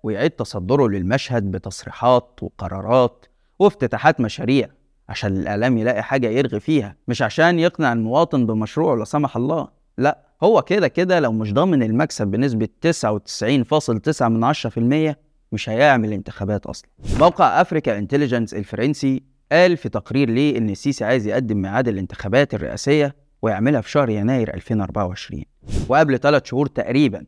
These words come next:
من ميعادها الأصلي. الموقع الاستخباراتي قال كمان إن تقديم الانتخابات اللي عايزه السيسي هدفه هو الإقدام على إجراءات اقتصادية صعبة ومكروهة شعبيًا، وخاصة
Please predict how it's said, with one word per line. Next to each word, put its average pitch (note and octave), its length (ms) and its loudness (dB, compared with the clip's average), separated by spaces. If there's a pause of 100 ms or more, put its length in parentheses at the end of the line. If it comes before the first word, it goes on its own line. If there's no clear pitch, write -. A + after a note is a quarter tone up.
(160)
من B2+ 160 2
ميعادها G#2 360 -2
الأصلي. - 360 -12 (200)
الموقع D#3+ 320 4
الاستخباراتي A2+ 640 -2
قال C3 160 2
كمان C3 460 -2 (100)
إن G#2 180 -2
تقديم A#2+ 320 0
الانتخابات G2 580 -4
اللي F2+ 120 -6
عايزه G#2 200 0
السيسي C3 460 -2 (460)
هدفه F#3 340 2
هو C#3+ 280 2
الإقدام C3 600 -2
على A2 240 0
إجراءات G2 380 -2
اقتصادية A#2+ 520 -2
صعبة A#2 500 0 (320)
ومكروهة A2 500 0
شعبيًا، G2+ 520 -2 (460)
وخاصة E3 680 2